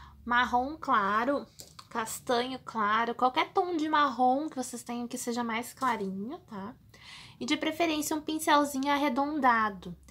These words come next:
Eu vou usar esse meu aqui, que ele é o Língua de Gato, o nome, tá? Que é pequenininho, é o número quatro, e ele é mais arredondadinho, ele não é aquela coisa cha-,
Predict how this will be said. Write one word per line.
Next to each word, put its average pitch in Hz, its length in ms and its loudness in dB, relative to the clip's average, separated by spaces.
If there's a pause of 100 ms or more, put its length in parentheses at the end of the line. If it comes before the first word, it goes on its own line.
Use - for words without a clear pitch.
(240)
Eu 285 160 0
vou 339 160 2
usar 277 280 0
esse 262 220 -6
meu 233 240 -4
aqui, 233 240 -8
que 262 140 -6
ele 240 200 0
é 214 160 0
o 220 380 -2
Língua 269 460 -2
de 254 140 -4
Gato, 196 600 -2
o 262 40 -4
nome, 196 580 -6
tá? 214 380 -10
Que - 80 -6
é 220 60 -4
pequenininho, 233 1080 -8 (500)
é 226 100 -4
o 226 40 -2
número 226 280 -2
quatro, 233 840 -6 (360)
e 254 60 -4
ele 254 100 0
é 254 40 0
mais 247 220 0
arredondadinho, 254 960 0
ele 220 160 -2
não 214 160 -4
é 220 160 0
aquela 247 280 -2
coisa 247 280 -4
cha-, 226 480 0